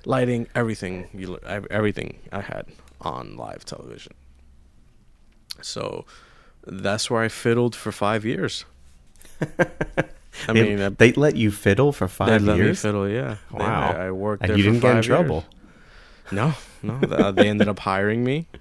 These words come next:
Speaker 1: Um, I was, so I'm still inter-, I'm still going to college. I'm going to Hunter. Um, this is after the fiasco of me almost killing Rick Lombardo. <laughs> And, um,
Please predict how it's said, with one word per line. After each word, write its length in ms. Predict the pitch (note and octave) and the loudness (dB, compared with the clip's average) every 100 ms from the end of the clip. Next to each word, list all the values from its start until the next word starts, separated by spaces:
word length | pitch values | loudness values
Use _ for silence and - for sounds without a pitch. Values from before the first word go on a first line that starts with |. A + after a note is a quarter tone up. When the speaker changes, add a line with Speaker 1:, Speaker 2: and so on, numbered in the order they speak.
| - | -12
Speaker 1:
Um, 340 | G#2+ G2 F#2 | -8 -8 -8
I 140 | F#2 F#2+ | -8 -8
was, 240 | G2 F#2+ - - - - - _ _ | -10 -12 -18 -20 -20 -20 -20 _ _
so 160 | - A2 | -6 -4
I'm 100 | G#2 | -2
still 300 | - B2+ B2+ | 0 2 2
inter-, 320 | A2+ A2+ A2+ | 0 -2 -4
I'm 160 | G#2 | -4
still 340 | G#2 A2+ A#2+ B2 | -2 2 2 2
going 240 | A#2 A2+ | 0 0
to 80 | G#2+ | 0
college. 320 | G2 F2 F2+ | -2 -2 -4
I'm 80 | F#2+ | -6
going 160 | F2+ F#2+ | -6 -6
to 60 | |
Hunter. 400 | F#2+ F#2 G2 G2+ G#2+ _ - - | -4 -4 -4 -6 -10 _ -20 -10
Um, 380 | F#2+ F#2 F#2+ F#2 | -8 -6 -8 -6
this 220 | G2 - | -4 -4
is 160 | F#2 F#2 | -6 -4
after 300 | G2 G2 G2 | -6 -4 -6
the 100 | F#2 | -8
fiasco 520 | - F#2+ F2+ - F#2 | -4 -4 -4 -4 -4
of 100 | F2+ | -2
me 140 | F#2+ F2+ | -4 -4
almost 260 | F2+ E2+ | -6 -6
killing 260 | - F#2 F2 | -6 -8 -6
Rick 180 | F2 F#2 | -8 -6
Lombardo. 440 | F#2 F2+ F2+ F#2+ - - | -4 -4 -4 -6 -6 -2
<laughs> 240 | - - - - - _ - - _ _ _ - - - _ - | 0 0 -4 -16 -20 _ -20 -20 _ _ _ -20 -20 -20 _ -6
And, 340 | A2+ G#2+ G#2 | -4 -2 -2
um, 520 | G#2 G2+ F#2+ F#2+ F2+ | -2 -2 -4 -4 -6